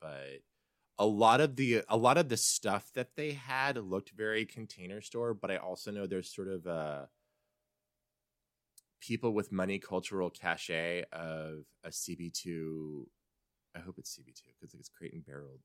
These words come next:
too. I don't know. But there's, like, a C B two dorm room aesthetic that also happens 'cause they're shopping for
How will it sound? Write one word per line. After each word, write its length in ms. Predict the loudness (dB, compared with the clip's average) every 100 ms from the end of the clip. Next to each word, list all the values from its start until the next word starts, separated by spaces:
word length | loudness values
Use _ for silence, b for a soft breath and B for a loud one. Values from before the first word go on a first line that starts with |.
| _
too. 340 | -16 -12 -12 -12
I 60 | -10
don't 100 | -8
know. 120 | -10 _ b b b 4
But 80 |
there's, 120 | 4 6
like, 100 | 4
a 60 |
C 220 | 2 4 4
B 200 | 4 2
two 640 | 2 4 6 8 6 4 0 -6
dorm 400 | 4 6 6 6
room 320 | 4 4 2 0
aesthetic 760 | -4 -6 -8 -6 -4 -6 -4
that 120 | 0 2
also 280 | 2 0
happens 760 | 0 0 0 -4 -4 -8 -10 -12
'cause 160 | -6 2
they're 140 | 4
shopping 480 | 4 4 2 2 -4
for 480 | -6 0 4 4